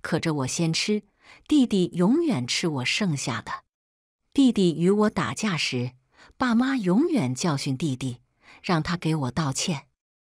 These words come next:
可当我除夕提前回家，偷听到爸妈的话，才知道盛楠的意思不是女孩比男孩优胜，而是生男孩的意思。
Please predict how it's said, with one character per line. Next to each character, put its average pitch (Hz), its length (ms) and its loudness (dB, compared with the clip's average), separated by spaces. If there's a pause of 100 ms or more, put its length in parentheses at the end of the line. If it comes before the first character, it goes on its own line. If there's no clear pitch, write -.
(220)
可 185 160 2
当 180 240 4
我 147 100 2
除 165 240 0
夕 190 220 0
提 175 240 -2
前 170 220 -2
回 135 260 -2
家， 180 320 -2 (420)
偷 202 240 2
听 196 240 2
到 165 180 2
爸 170 240 -2
妈 156 220 -2
的 151 100 -4
话， - 360 -6 (680)
才 165 200 -2
知 180 180 2
道 135 280 0 (180)
盛 254 320 2
楠 160 180 2
的 220 80 2
意 233 220 0
思 131 260 -2 (280)
不 196 120 2
是 285 180 0
女 147 200 2
孩 135 420 -2
比 143 160 0
男 135 240 0
孩 147 200 -4
优 190 240 0
胜， 226 260 -2 (600)
而 226 140 4
是 254 160 2
生 302 300 2
男 214 240 2
孩 139 220 -4
的 156 100 -4
意 143 180 -4
思。 - 260 -8